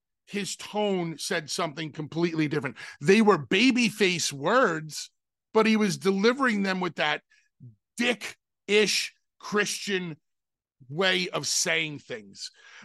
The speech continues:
Like, I would have liked to have seen Christian come completely out of quote unquote character,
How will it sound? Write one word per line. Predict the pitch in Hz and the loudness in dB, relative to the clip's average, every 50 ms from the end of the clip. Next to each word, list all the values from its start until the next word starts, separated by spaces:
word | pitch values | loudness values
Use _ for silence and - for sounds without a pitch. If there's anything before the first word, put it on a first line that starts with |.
| - | -2
Like, | - 185 196 - - | 0 0 0 0 0
I | - 190 240 | 2 2 4
would | 285 294 269 | 4 4 4
have | 247 214 | 4 4
liked | 233 226 233 202 208 | 2 2 2 0 0
to | 220 | 0
have | 214 180 | 0 0
seen | - - 208 190 170 | 0 0 0 0 -2
Christian | - - 208 202 - - - 196 185 175 | 0 0 0 0 0 0 -2 -2 -2 -2
come | 151 - - - - 190 180 175 165 160 139 - _ _ _ _ _ _ _ - - | -4 -8 -8 -6 -2 0 2 2 2 0 -4 -8 _ _ _ _ _ _ _ -8 -2
completely | - 190 175 165 147 - - - - 185 202 214 233 262 294 302 294 294 - 226 226 208 202 214 | 0 0 0 0 -2 -4 -10 -10 -8 -4 -2 0 2 4 4 4 4 2 0 -2 -4 -2 -2 0
out | 170 147 127 - - - _ _ _ _ _ _ _ _ _ _ _ _ _ _ _ - | 0 0 0 -4 -8 -14 _ _ _ _ _ _ _ _ _ _ _ _ _ _ _ -2
of | 180 170 156 - | -2 -2 -2 -2
quote | - - 220 208 196 | 0 0 2 2 2
unquote | 190 180 - - 185 175 165 - | 0 -2 -4 -6 -6 -6 -6 -8
character, | - - 180 170 160 156 135 - - - 107 107 - | -4 0 2 2 2 2 0 -4 -8 -12 -14 -14 -16